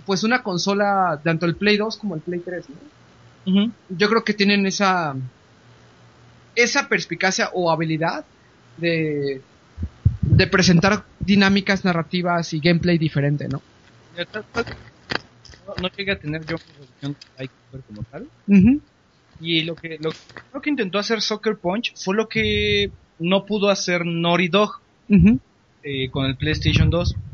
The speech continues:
Speaker 2: Eh, Naughty Dog sabemos que empezó a, a, o quiso hacer Crash Bandicoot, la,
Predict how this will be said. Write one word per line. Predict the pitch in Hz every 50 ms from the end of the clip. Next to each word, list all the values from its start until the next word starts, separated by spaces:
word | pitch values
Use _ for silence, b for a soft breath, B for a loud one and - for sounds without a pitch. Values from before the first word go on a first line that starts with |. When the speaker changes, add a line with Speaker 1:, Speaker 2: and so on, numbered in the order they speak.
| - - - -
Speaker 2:
Eh, | - 165 165 165 160
Naughty | 185 202 226 247
Dog | 202 214 220 208 - -
sabemos | - 160 151 160 180 180 -
que | - 160
empezó | 147 143 - - - - - 170 170 180 185 185 185
a, | 180 170 156 139 123
a, | - - - 127 120 120 117 -
o | 139 139 131
quiso | - - 175 - 185 185 180 180 165 139
hacer | 117 113 - - 156 156 165 180 190
Crash | - - 160 160 160 - -
Bandicoot, | 165 160 165 165 175 160 - 202 226 - - - - - - - - - - - - - _ _ _
la, | - 135 131 127 127 127 123 123 120 120 120 117